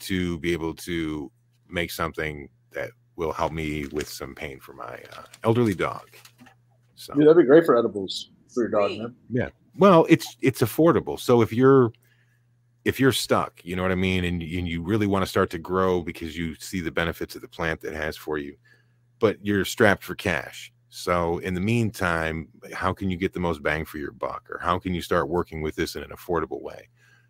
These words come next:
Speaker 1: So like Spartan's saying, we can use that double boiler method, right? So we take our crock pot, we put it on high,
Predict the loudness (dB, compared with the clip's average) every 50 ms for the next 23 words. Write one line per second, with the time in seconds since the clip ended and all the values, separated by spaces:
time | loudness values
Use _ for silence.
0 | _ -2 2 4 4 4 4 6 6 6 6 6 2 0 -2 -2 -2 -4 -6 -6
1 | -6 -4 -6 -6 -4 -4 -4 -4 -4 -2 -2 0 0 0 -2 0 0 2 2 2
2 | 0 -4 -6 -10 -12 -12 -14 -10 -8 -6 -6 -6 -8 -8 -8 -6 -4 -4 -4 -4
3 | -2 -2 -2 -4 0 2 2 2 2 2 0 -2 -2 0 -2 -4 -8 -4 -2 0
4 | 2 4 4 2 2 0 -2 0 0 0 0 -2 -6